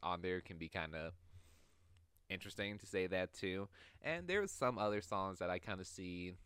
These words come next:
the direction he was going to, but the idea is just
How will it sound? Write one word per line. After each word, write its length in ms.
the 100
direction 640
he 100
was 140
going 320
to, 240
but 320
the 120
idea 500
is 280
just 480